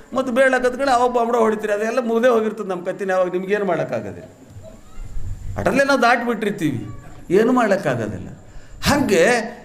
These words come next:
ಆ ಸಿಂಹಾಸನ ಮೇಲೆ ಕೂಡಬೇಕು, ಶೂನ್ಯ ಪೀಠದ ಮೇಲೆ, ಸಿಂಹಾಸನ ಶೂನ್ಯ ಪೀಠದ ಮೇಲೆ ಕೂಡ್ಬೇಕಂದಾಗ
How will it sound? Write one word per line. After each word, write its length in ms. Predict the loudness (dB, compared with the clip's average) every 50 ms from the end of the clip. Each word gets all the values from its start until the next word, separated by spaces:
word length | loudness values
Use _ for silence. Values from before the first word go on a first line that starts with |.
| -20 -10 -2 2
ಆ 180 | 4 4 4
ಸಿಂಹಾಸನ 680 | 4 2 2 2 2 4 4 4 4 4 4 2 2 2
ಮೇಲೆ 220 | 2 2 2 0 0
ಕೂಡಬೇಕು, 600 | -2 -2 -2 -2 0 2 2 2 2 0 -2 -8 -10 -10 -12 -16 -18 -14 -6 -4
ಶೂನ್ಯ 300 | -2 0 2 4 2 2
ಪೀಠದ 420 | 2 2 0 0 0 0 -2 0
ಮೇಲೆ, 220 | 0 0 0 0 -2
ಸಿಂಹಾಸನ 460 | -4 -4 -2 -2 0 0 0 -2 -4 -4 -4 -4
ಶೂನ್ಯ 200 | -2 0 0 0
ಪೀಠದ 400 | 0 0 -2 0 0 0 2 4
ಮೇಲೆ 180 | 4 4 4
ಕೂಡ್ಬೇಕಂದಾಗ 840 | 2 0 0 0 0 0 0 0 0 -2 -2 0 0 -2 0 0